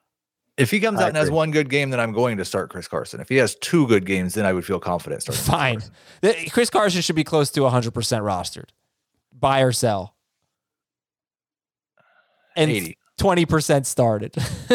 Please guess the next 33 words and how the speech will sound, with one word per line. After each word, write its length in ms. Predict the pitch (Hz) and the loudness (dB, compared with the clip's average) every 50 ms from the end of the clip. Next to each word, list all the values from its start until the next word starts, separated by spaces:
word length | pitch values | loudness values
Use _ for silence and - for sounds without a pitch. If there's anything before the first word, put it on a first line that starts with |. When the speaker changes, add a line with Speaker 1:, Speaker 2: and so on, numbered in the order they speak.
| 214 - - - - 180 175 - - | 0 0 -2 -8 -4 -4 -4 -4 -2
Speaker 2:
He 120 | 208 220 | 0 0
might 280 | 214 202 190 185 185 143 | 0 2 2 0 0 0
be 200 | 160 165 156 160 | 0 0 0 0
unrosterable 960 | 127 123 147 143 143 135 131 127 123 117 - - 127 107 117 113 107 107 101 | 0 0 0 0 2 2 2 2 2 0 0 0 0 0 2 2 2 2 0
in 140 | 95 98 113 - | 0 -2 -4 -2
eight-team 580 | 113 107 101 98 - - - 120 131 120 104 95 | -2 -2 -2 -2 -4 -8 -8 -6 -6 -6 -6 -6
leagues. 460 | 90 82 80 78 78 90 - - - _ | -6 -6 -8 -8 -8 -10 -12 -12 -8 _
He 100 | - 247 | -2 0
deserves 420 | 233 208 165 165 160 156 131 - | 0 0 2 2 0 0 0 -2
to 80 | - 131 | -2 -2
be 100 | 120 110 | 0 0
rostered 640 | 104 98 90 87 87 85 - - - 98 87 82 82 | 2 2 2 0 0 -2 -4 -8 -8 -8 -8 -8 -8
in 280 | 82 80 82 85 90 - _ _ _ _ _ _ _ _ | -10 -10 -12 -14 -16 -20 _ _ _ _ _ _ _ _
ten-team 500 | - - 110 101 92 - - 90 87 82 | -2 -2 0 0 -2 -2 -4 -6 -8 -8
plus. 500 | 78 - 87 82 80 - - - - - _ _ _ - | -8 -10 -10 -10 -10 -10 -12 -14 -14 -16 _ _ _ -20
Speaker 3:
Look 140 | - - | -18 -16
at 60 | - - | -14 -12
these 140 | 104 107 | -12 -10
comments. 640 | - - 110 107 107 104 101 101 98 - - - - - - _ - - _ _ _ _ _ _ _ | -6 -4 -4 -4 -2 -4 -6 -6 -6 -6 -6 -8 -8 -10 -14 _ -20 -20 _ _ _ _ _ _ _
Speaker 2:
At 120 | - 139 139 | -2 -2 0
least 180 | 208 294 - - | 0 -2 -2 -2
for 120 | - 110 | -2 -2
now. 420 | 92 98 120 147 110 85 87 95 - - | 0 0 0 0 -2 -4 -8 -12 -6 -4
Speaker 3:
Dookie 380 | 143 147 143 - 156 151 147 | -2 -2 -2 -2 -2 0 0
Russ. 600 | 135 127 123 113 101 95 - - - - - - _ _ _ _ _ _ _ _ _ | 2 2 2 0 0 -2 -4 -8 -8 -10 -12 -16 _ _ _ _ _ _ _ _ _
Speaker 2:
He 100 | - 123 | 0 2
was 300 | 117 120 123 120 110 95 | 4 4 4 4 2 0
Dookie. 500 | 92 95 104 95 90 - - 90 85 98 120 | 0 0 0 0 0 -2 -6 -10 -10 -12 -8
Speaker 3:
Next 160 | 127 139 143 143 | -4 -2 -2 0
Speaker 2:
Uh, 140 | 143 143 147 | 0 0 0
A 160 | 156 170 180 | 0 -2 -2
J 100 | 160 175 | 0 0
Speaker 3:
importance. 140 | 165 151 139 | 0 0 0